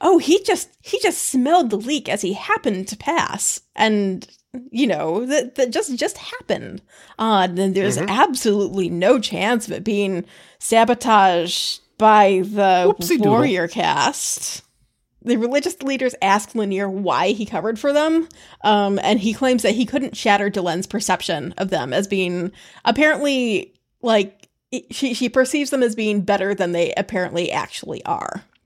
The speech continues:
Speaker 1: All this concluded, Nehruin leaves and promptly sends a message to his caste leader. He's got the religious caste's plans, and their victory is all but assured. Nehruin, you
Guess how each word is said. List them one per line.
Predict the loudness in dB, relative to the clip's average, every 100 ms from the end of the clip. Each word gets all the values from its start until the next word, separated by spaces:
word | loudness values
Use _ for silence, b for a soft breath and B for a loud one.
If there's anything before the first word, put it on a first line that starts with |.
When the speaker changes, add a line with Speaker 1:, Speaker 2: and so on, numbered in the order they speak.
| _ _ _ _ _ _ _ B B B B B B B B _
Speaker 1:
All | 2 6
this | 6 6
concluded, | 2 -2 0 0 0 -2 -4 -4
Nehruin | 2 4 4 2 2
leaves | 2 2 0 -4 -6
and | -2 0 2 0 -2 -4 -6 -8
promptly | 0 0 2 0
sends | 2 0 0
a | 2
message | 2 2 -2 -4
to | -2
his | -2
caste | 2 2 2
leader. | 0 -2 -4 -10 B B B
He's | -10 -10 -2
got | -2 0
the | 0
religious | 0 -2 -2 -6
caste's | 0 2 2 -6
plans, | -2 0 0 -2 -4 -6 b b
and | -4 2
their | 4 4
victory | 2 -2 0 0 2 2
is | 0 -2 0
all | 0 2
but | 0 0 -2
assured. | -4 -4 -4 -6 -8 -10 B B B B B B B
Nehruin, | -2 2 4 6 6 6 4 2 -2
you | -2 -2